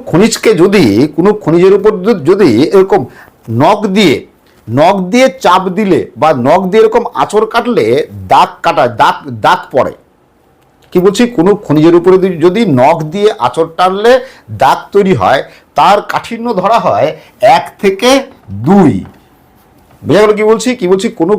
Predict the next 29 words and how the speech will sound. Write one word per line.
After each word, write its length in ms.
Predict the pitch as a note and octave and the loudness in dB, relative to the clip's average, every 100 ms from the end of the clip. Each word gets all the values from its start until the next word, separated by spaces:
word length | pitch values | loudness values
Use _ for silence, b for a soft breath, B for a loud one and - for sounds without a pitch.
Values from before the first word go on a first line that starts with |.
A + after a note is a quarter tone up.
| - | -4
খনিজের 320 | D3 D#3 F3 | -2 2 2
উপর 160 | F3+ F#3+ | 2 0
যদি 140 | F#3+ F#3+ | 2 0
এরকম 220 | F#3+ G3 B2 A2 | 2 0 0 0
নখ 140 | D3 D#3+ | 0 0
দিয়ে 120 | E3+ | 0
আমরা 200 | F#3 F#3 | 0 0
আঁচড় 300 | F3 C3+ D#3+ | 0 0 -2
কাটি, 260 | D#3 C#3 B2 - | -4 -4 -6 -12
তাহলে 200 | - D3+ | -4 -2
যদি 180 | D#3+ F3+ | 2 0
দাগ 300 | C3 C3 D3+ D3+ | 2 2 0 -2
তৈরি 160 | - E3+ | -4 0
হয় 120 | D#3 C3+ | 0 0
বা 40 | |
আঁচড় 400 | C3+ G#2+ D3 F#3+ | 0 0 0 -2
কাটা 240 | F#3 F#3 F#3 | 0 0 0
দাগ 220 | C#3 D3 D3+ - | 0 -2 -2 -2
তৈরি 180 | F#3 D3+ | 0 0
হয়, 160 | A2 C3+ B B | 0 0 B B
তাহলে 200 | - D#3+ | -4 -2
তার 180 | D#3+ E3 | 0 0
কাঠিন্য 360 | - B2+ F3 F3 | -2 -4 -4 -2
কত? 160 | D#3+ E3 | -2 0
এক 260 | D#3 A#2+ - - | 2 2 -2 -8
থেকে 220 | E3+ A3 B3+ A#3+ _ _ F#2+ | -4 0 0 -2 _ _ -8
দুই। 180 | A2+ G2 - _ | -8 -8 -14 _
আবার 460 | C3 G#3+ D3 G#2+ C#3+ - A2 F#2 - | -6 -2 0 0 0 -4 -12 -12 -2
যে 140 | G#3 | 0